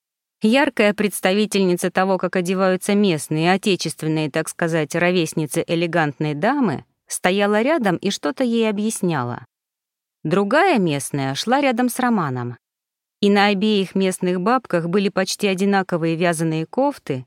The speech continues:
и цветастые платья под ними. Иностранка, отчаявшись получить ответ на свой вопрос от местной жительницы, а местная, в свою очередь, отчаявшись ответить,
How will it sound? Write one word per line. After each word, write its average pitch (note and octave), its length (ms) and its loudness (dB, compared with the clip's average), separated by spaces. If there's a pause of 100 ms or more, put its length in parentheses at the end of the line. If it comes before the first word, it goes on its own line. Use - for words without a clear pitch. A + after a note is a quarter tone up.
и F3 100 -2
цветастые A3+ 680 0
платья C#3 420 -2
под C3+ 220 -6
ними. B2+ 400 -2 (880)
Иностранка, F#3+ 920 2
отчаявшись G#3+ 720 0
получить G3+ 440 -2
ответ G#3 380 0
на F3+ 100 2
свой F#3+ 220 -2
вопрос F#3+ 500 -2
от F3 140 0
местной F3 380 0
жительницы, D3+ 760 -4 (220)
а A3 140 4
местная, G#3 440 2
в F3+ 60 -4
свою G3+ 320 0
очередь, F3+ 400 0
отчаявшись F3+ 680 -2
ответить, A#3+ 680 -4